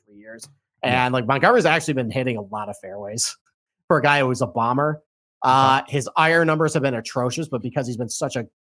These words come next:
Speaker 1: damn good putter, he
Speaker 2: Yeah, it
Speaker 1: is
Speaker 2: makes up
Speaker 1: the
Speaker 2: for it.
Speaker 1: lead, he is the leader in scoring from under one fifty in this field. Uh,
Speaker 2: Yeah,
Speaker 1: by
Speaker 2: I know.
Speaker 1: a
Speaker 2: It's
Speaker 1: lot.
Speaker 2: number one by a, by a mile. That's why I bet
Speaker 1: Yes.
Speaker 2: him top ten.
Speaker 1: Yeah, even
Speaker 2: So
Speaker 1: though his proximity race has not been very good. So listen,
Speaker 2: Yeah.
Speaker 1: if this guy just keeps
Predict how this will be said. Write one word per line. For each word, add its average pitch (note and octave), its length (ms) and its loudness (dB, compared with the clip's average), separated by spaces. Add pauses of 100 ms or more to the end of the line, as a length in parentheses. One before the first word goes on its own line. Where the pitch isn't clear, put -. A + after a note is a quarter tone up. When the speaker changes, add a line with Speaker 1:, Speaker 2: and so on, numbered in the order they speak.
Speaker 1:
damn C3+ 260 -2
good B2+ 160 -2
putter, C3 460 -4 (260)
he B2+ 280 -2
Speaker 2:
Yeah, - 80 -6
it C3 60 -2
Speaker 1:
is B2+ 260 2
Speaker 2:
makes A2+ 180 0
up - 80 0
Speaker 1:
the C3 80 -2
Speaker 2:
for A#2+ 80 -4
it. - 20 -6
Speaker 1:
lead, G#3+ 340 -2
he E3+ 140 4
is F#3 140 6
the F3 140 2
leader A3 360 2
in F3+ 160 0
scoring D3 560 0
from C3+ 160 -6
under C#3 280 -4
one B2+ 200 -4
fifty G2+ 480 -14
in G2+ 160 -14
this G2 240 -18
field. D#2+ 140 -20 (540)
Uh, C#3 80 0
Speaker 2:
Yeah, A#2+ 100 0
Speaker 1:
by D3+ 180 4
Speaker 2:
I - 40 -2
know. C#3 100 0
Speaker 1:
a C3 40 2
Speaker 2:
It's A2+ 120 -4
Speaker 1:
lot. B2 300 -2
Speaker 2:
number C#3+ 260 2
one A#2+ 300 0
by G2+ 200 0
a, F2+ 140 -2 (320)
by - 140 -6
a - 120 -14
mile. - 440 -16
That's D3+ 140 0
why D3 120 4
I C3 40 0
bet C3 120 0
Speaker 1:
Yes. G#2 80 -2
Speaker 2:
him F#2+ 60 -8
top F#2 200 -4
ten. G2 240 -2
Speaker 1:
Yeah, C3 120 2
even E3+ 260 2
Speaker 2:
So F#3 60 8
Speaker 1:
though F3 100 8
his D3+ 140 2
proximity E3 360 2
race D3 200 2
has C3 100 -4
not B2 160 0
been A2+ 100 -6
very G2+ 240 -8
good. F#2+ 260 -16
So D3+ 220 0
listen, D3 300 -2
Speaker 2:
Yeah. C3 100 -8
Speaker 1:
if B2+ 180 -6
this C#3 180 -6
guy D#3+ 220 2
just D3 180 -8
keeps - 200 -10